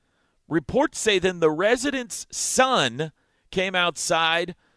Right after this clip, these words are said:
with a Japanese samurai sword in its holster. A scuffle ensued. The katana sword became exposed,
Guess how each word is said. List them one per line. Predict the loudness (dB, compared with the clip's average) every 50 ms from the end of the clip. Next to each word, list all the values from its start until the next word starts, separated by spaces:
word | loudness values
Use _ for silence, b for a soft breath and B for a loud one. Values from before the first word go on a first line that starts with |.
| _ _ _
with | -4 -2 0 2 2
a | 0 0 0
Japanese | -4 -4 -2 0 0 0 0 -2 -2 -4 -4 -4 -4 -4 -6 -6 -6 -6
samurai | -6 -4 -4 -2 -2 -4 -4 -4 -4 -2 -2 0 -2 -2
sword | -2 -4 -4 -4 -2 -2 0 0 0 0 -2 -4 -10 _ _ _ _ _ -6
in | -4 -2 -2 -2
its | -4 -6 -8
holster. | -8 -4 -2 0 0 0 0 -4 -6 -8 -8 -10 -10 -10 -12 _ _ _ _ _ _ _ _ _ _ _ _ _ _ _ _ _ _ _ _ -4
A | -4 -2
scuffle | -2 -4 -6 -4 2 2 2 2 4 4 2 4 4
ensued. | 2 -4 -4 -6 -2 0 2 2 2 0 -2 -4 -6 -8 _ _ _ _ _ _ _ _ _ _
The | -4 -4 -4
katana | -2 0 2 2 2 0 -2 0 0 2 2 2 0 0
sword | 0 -2 -2 0 2 2 2 0 0 -2
became | -6 -6 -4 -4 -4 -4 -2 -2
exposed, | -4 -4 -4 -6 -10 -6 -2 0 0 2 4 4 4 2 2 0 -4 -8 -10 -14